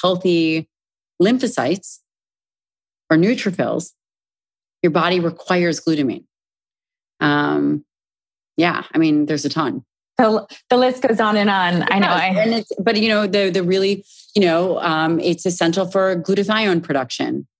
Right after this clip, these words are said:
Speaker 1: Um, you know, you've got cysteine and methionine.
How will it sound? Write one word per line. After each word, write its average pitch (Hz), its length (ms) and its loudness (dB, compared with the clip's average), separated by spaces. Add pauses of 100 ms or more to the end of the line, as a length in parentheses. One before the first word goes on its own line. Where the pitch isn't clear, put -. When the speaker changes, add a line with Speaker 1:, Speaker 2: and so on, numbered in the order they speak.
Speaker 1:
Um, 147 340 0
you 151 80 2
know, 151 80 0
you've 151 260 0
got 170 360 -2
cysteine 160 880 0
and 143 340 -2 (240)
methionine. 170 920 0